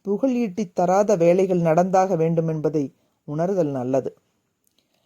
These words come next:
பெரிய நல்ல லட்சியத்தை நோக்கி விரைவதற்கும் உறுதியான அடித்தளம் வேண்டும். வழியில் மண்டிக் கிடக்கும் நச்சுக் கொடிகளை அழித்துக் கொண்டே நடக்க வேண்டிய நிலைகள் இருக்கும்.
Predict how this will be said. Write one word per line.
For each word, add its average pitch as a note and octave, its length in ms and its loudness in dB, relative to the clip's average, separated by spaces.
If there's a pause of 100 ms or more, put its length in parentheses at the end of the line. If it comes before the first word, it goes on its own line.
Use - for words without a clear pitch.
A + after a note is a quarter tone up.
(160)
பெரிய G#3+ 500 0
நல்ல G#3+ 360 0
லட்சியத்தை G3+ 560 0
நோக்கி F#3+ 380 -2
விரைவதற்கும் F3+ 760 0 (200)
உறுதியான G#3+ 600 -2
அடித்தளம் E3+ 520 0
வேண்டும். C3 400 -2 (580)
வழியில் B3+ 440 0
மண்டிக் G#3+ 380 0
கிடக்கும் G3+ 360 0
நச்சுக் F3 420 -2
கொடிகளை F#3+ 460 0
அழித்துக் F3 500 -2
கொண்டே G#3+ 320 2
நடக்க F#3 360 0
வேண்டிய F3 340 2
நிலைகள் D#3+ 380 2
இருக்கும். C3+ 420 -4